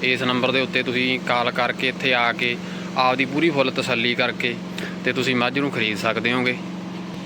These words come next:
ਰੇਟ ਆ ਜਿਹੜਾ, ਉਹ ਫੋਨ ਦੇ ਉੱਤੇ ਹੋਊਗਾ ਤੇ ਤੁਸੀਂ ਕੰਟੈਕਟ ਕਰਕੇ ਕਨਫਰਮ ਕਰ ਸਕਦੇ ਹੋਗੇ। ਤੇ ਆ ਜਾਓ, ਆਪਾਂ ਥੋੜ੍ਹਾ ਜ਼ਿਆਦਾ ਸਮਾਂ ਨਹੀਂ ਲੈਂਦੇ ਤੇ ਬਾਈ ਨਾਲ ਆਪਾਂ ਸਾਰੀ ਗੱਲਬਾਤ ਕਰਾਉਂਦੇ ਹਾਂ ਤੇ ਮੱਝ ਆਪਾਂ ਤੁਹਾਨੂੰ ਤੋਰ ਕੇ ਦਿਖਾਉਂਦੇ ਆਂਗੇ।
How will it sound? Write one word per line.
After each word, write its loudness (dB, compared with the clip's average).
ਰੇਟ 4
ਆ 4
ਜਿਹੜਾ, 4
ਉਹ 4
ਫੋਨ 2
ਦੇ 4
ਉੱਤੇ 0
ਹੋਊਗਾ 2
ਤੇ 4
ਤੁਸੀਂ 0
ਕੰਟੈਕਟ 0
ਕਰਕੇ 0
ਕਨਫਰਮ 0
ਕਰ 0
ਸਕਦੇ -2
ਹੋਗੇ। -4
ਤੇ 2
ਆ 2
ਜਾਓ, 2
ਆਪਾਂ 2
ਥੋੜ੍ਹਾ 2
ਜ਼ਿਆਦਾ 2
ਸਮਾਂ 0
ਨਹੀਂ 0
ਲੈਂਦੇ 0
ਤੇ 0
ਬਾਈ 2
ਨਾਲ -2
ਆਪਾਂ 0
ਸਾਰੀ 0
ਗੱਲਬਾਤ 0
ਕਰਾਉਂਦੇ -2
ਹਾਂ -2
ਤੇ 0
ਮੱਝ 2
ਆਪਾਂ 2
ਤੁਹਾਨੂੰ 0
ਤੋਰ 2
ਕੇ 0
ਦਿਖਾਉਂਦੇ 0
ਆਂਗੇ। -6